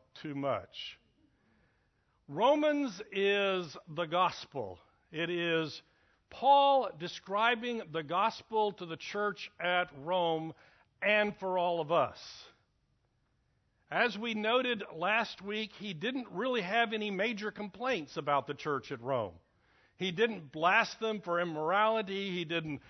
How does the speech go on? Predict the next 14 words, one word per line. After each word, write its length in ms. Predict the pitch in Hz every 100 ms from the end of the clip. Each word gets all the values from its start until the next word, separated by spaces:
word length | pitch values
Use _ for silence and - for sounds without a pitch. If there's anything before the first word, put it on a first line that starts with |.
| - _
uh, 100 | 156 151 _
accuse 480 | 160 - 226 240 208
them 160 | 208 196
of 160 | 151
teaching 540 | - 220 214 196 180 165
false, 460 | 196 185 175 - - _ _ -
uh, 280 | 156 143 135
teaching. 680 | - 247 226 247 226 220 - - _ _ _ _ _ _ _ _ -
He 180 | 202
just 360 | 180 220 294 -
wanted 340 | 226 247 240
to 120 | - 208
remind 680 | 190 190 190 247 262 202 143
them 400 | 143 143 165